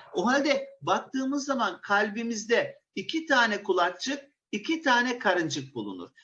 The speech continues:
O halde kulakçıklara biz atrium, karıncıklara da ventriküler denir. O halde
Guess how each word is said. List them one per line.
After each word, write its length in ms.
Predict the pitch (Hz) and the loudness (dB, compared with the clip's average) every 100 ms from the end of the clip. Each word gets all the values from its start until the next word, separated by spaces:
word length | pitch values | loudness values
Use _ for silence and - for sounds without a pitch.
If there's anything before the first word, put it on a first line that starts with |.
| - | -6
O 120 | 170 | 2
halde 300 | 240 269 262 | 2 2 -4
kulakçıklara 840 | - 220 240 247 254 - 233 226 180 | -4 0 0 -2 -10 -4 -2 0 -2
biz 220 | 151 - | -6 -2
atrium, 720 | 143 185 - 240 240 247 247 _ _ _ _ _ _ _ _ _ _ _ _ _ _ _ | 0 0 -2 -6 -4 -4 -8 _ _ _ _ _ _ _ _ _ _ _ _ _ _ _
karıncıklara 920 | - 202 226 226 254 247 247 254 269 262 | 0 0 2 -2 -4 -6 -4 0 0 0
da 200 | 240 185 | -2 0
ventriküler 960 | 190 196 196 185 190 160 156 123 107 | 0 -2 -8 -8 -6 0 2 0 -4
denir. 480 | - - - - _ _ _ - - | -12 -14 -18 -20 _ _ _ -20 -8
O 180 | 180 196 | 0 2
halde 500 | 269 269 - - _ | 4 2 0 -4 _